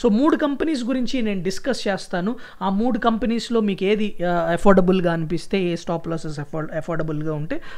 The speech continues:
వాటిని మీరు సెలెక్ట్ చేసుకోవచ్చు. So, ఫస్ట్ స్టాక్ ఇక్కడ నేను డిస్కస్ చేయబోతుంది, which is హెచ్డిఎఫ్సి లైఫ్, ఫ్రెండ్స్. So, హెచ్డిఎఫ్సి లైఫ్ మీకు తెలుసు, మీరు ఒకసారి అబ్జర్వ్ చేయండి. హెచ్డిఎఫ్సి లైఫ్ మనకి ఆ close to all time highs మనకి, ఆ, ట్రేడ్ అవుతుంది. And, ఆ, చూడండి, after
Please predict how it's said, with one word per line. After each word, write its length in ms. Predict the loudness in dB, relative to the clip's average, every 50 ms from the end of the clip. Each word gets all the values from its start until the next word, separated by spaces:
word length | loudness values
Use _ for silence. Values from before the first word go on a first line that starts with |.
| -8 -6 -4
వాటిని 320 | -4 -2 -2 -4 -4 -4
మీరు 180 | -4 -6 -8 -8
సెలెక్ట్ 420 | -8 -8 -8 -8 -8 -10 -10 -12
చేసుకోవచ్చు. 380 | -12 -10 -10 -12 -12 -12 -12 -8
So, 120 | -6 -6 -4 -4 -4
ఫస్ట్ 240 | -4 -4 -2 -2 -2
స్టాక్ 300 | -2 2 0 0 0 0 -4
ఇక్కడ 180 | -6 -4 -4
నేను 240 | -2 -2 -2 -2 -2
డిస్కస్ 440 | -4 -6 -6 -6 -6 -6 -6 -4 -6
చేయబోతుంది, 560 | -4 -2 -4 -4 -2 -4 -4 -4 -4 -6 -6 -6 -10 -14 -16 -10 -6 -6
which 180 | -4 -2 -2
is 60 | -4 -4 -4
హెచ్డిఎఫ్సి 720 | -6 -8 -4 -4 0 2 2 2 2 0 -6 -8 -6 -6
లైఫ్, 240 | -6 -8 -10 -12
ఫ్రెండ్స్. 320 | -12 -10 -10 -10 -8 -8 -6
So, 60 | -6
హెచ్డిఎఫ్సి 580 | -4 -4 -4 -2 0 0 0 2 2 2 2 2
లైఫ్ 280 | 0 -2 -4 -4 -4
మీకు 240 | -4 -4 -4 -4 -4
తెలుసు, 300 | -6 -4 -4 -4 -6 -6 -6 -8 -10 -12 -10 -6 -4
మీరు 240 | -2 0 2 2 0
ఒకసారి 280 | 0 2 0 2 2
అబ్జర్వ్ 360 | 2 2 2 0 0 0 0 0 0
చేయండి. 180 | 0 0 0 -2
హెచ్డిఎఫ్సి 500 | -2 -2 -2 -2 -2 -2 -2 -2 -2 -2
లైఫ్ 220 | 0 0 -2 -2 -4
మనకి 400 | -4 -4 -4 -4 -2 -4 -4 -2
ఆ 160 | -4 -6 -6 -6 -2 0
close 220 | 0 2 0 0
to 220 | -2 -4 -2 0 0 0 0 -2 -8 -14 -16 -10 -4 0 0
all 140 | 2 2 2
time 140 | 2 2 2
highs 200 | 0 -2 -6 -8 -4 -2
మనకి, 400 | -2 -2 -2 -2 -2 -2 -2 -2
ఆ, 160 | -2 -2 -2
ట్రేడ్ 300 | -2 -2 -2 0 2 2
అవుతుంది. 380 | 0 0 0 -4 -4 -2 -2 -2 -2
And, 220 | 0 2 2 0 0 -6 -14 -20 -12 -2 0
ఆ, 160 | 2 2 2 2 0
చూడండి, 300 | 0 2 2 0 0 0 0 -2
after 340 | -2 0 0 2 2 0